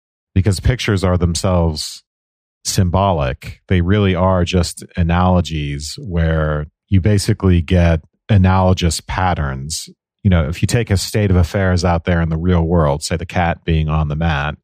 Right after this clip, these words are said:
and then you draw a picture of it, you're not just making a copy, you're making an isomorphic structure, right?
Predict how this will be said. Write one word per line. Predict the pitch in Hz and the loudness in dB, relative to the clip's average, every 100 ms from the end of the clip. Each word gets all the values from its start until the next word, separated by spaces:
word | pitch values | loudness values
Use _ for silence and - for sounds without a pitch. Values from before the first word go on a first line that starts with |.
| - | -2
and | 82 | 2
then | 80 76 | 2 0
you | 78 | 0
draw | 85 78 | 2 2
a | 78 | 0
picture | - 98 - 76 | -2 -6 -4 -2
of | 69 | -2
it, | - 85 _ _ - | -2 -4 _ _ 2
you're | 113 107 | 4 4
not | 110 123 | 2 0
just | 117 104 | 0 0
making | 107 101 98 92 | 0 0 2 2
a | 90 87 | 2 -2
copy, | - - 110 110 95 82 87 101 117 | -4 -2 -2 0 0 0 0 0 -2
you're | 165 98 95 | 2 4 6
making | 98 107 110 95 | 4 2 0 0
an | |
isomorphic | 92 104 - 98 95 90 92 - | 2 0 -2 0 0 0 -2 -4
structure, | - 82 - 67 60 | -4 -4 -4 -10 -10
right? | 69 82 90 | -6 -2 -2